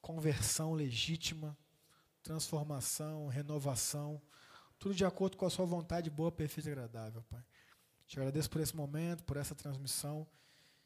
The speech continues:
e que essa mensagem possa fazer sentido nas nossas vidas, Deus, e que a gente possa ser cada vez mais parecidos com Jesus, buscando a sua presença, se relacionando de forma simples,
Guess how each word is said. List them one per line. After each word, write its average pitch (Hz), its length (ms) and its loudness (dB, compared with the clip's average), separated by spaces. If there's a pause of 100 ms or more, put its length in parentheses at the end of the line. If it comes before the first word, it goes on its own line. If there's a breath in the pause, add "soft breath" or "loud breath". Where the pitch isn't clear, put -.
(220 loud breath)
e 127 60 -8
que - 100 -2
essa 156 160 2
mensagem 165 380 2
possa 165 260 2
fazer 165 200 -2
sentido 160 400 0
nas 156 100 -4
nossas 156 320 -2
vidas, 143 360 -2
Deus, 127 420 -6 (560 loud breath)
e 135 40 -12
que 151 120 -6
a - 20 -4
gente 143 120 -4
possa 151 600 0
ser - 220 -6
cada 165 200 0
vez 160 160 0
mais 160 160 -2
parecidos 156 440 -4
com 151 160 -6
Jesus, 139 680 -2 (640 loud breath)
buscando 151 300 -2
a 151 40 -2
sua 156 160 -2
presença, 143 520 -2
se 147 100 -2
relacionando 151 460 -2
de 147 80 -8
forma 156 260 -2
simples, - 680 -4